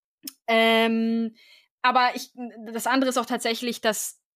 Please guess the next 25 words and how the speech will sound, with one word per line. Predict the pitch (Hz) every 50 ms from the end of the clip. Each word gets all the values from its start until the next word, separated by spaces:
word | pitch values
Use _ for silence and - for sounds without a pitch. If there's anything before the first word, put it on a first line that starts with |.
| _ _ _ _ _ _ _ 226 208 202 _ _ _ _
manchmal | - 220 220 226 277 339 - - 277 254 247 247
natürlich | 247 240 240 - - 247 240 233 240 - -
die | - 220 226 233 233 196
wenigen | 220 226 220 220 220 202 208 202
Frauen, | - - 214 208 208 220 226 226 220 196
die | 196 196 202 202 -
da | 202 202 240 269 277
waren | 285 277 277 269
und | 247 208
die | 202 202
man | 208 196
auch | 185 185 -
gut | - 190 190
nachvollziehen | 196 208 247 - - 233 240 - 214
kann, | 208 208 196
beziehungsweise | 202 - - 226 233 226
die | 202 202
auch | 185 185
sehr | - - 202
sichtbar | 175 196 240 - - - - 180 185 240
waren, | 185 190 190 196 214 220 208 _ - - - _ _ _ _ -
auch | - 202 175
durchaus, | - - 247 254 226 - 214 220 220 226 226 220 - - - - -
ähm, | 208 214 208 208 208 202 208 208 208 208 208 202 202 202 202 202 196 - _ _ _ _ _ _ _ _ _ _ _ _ _ -
d-, | -